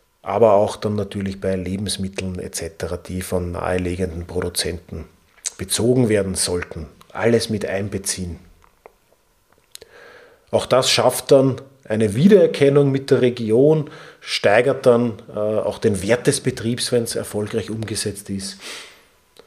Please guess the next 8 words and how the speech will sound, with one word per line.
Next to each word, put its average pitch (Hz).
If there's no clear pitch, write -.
Und 90
daraus 101
ergibt 104
sich 104
auch 98
ein 98
weiterer 101
Vorteil, 98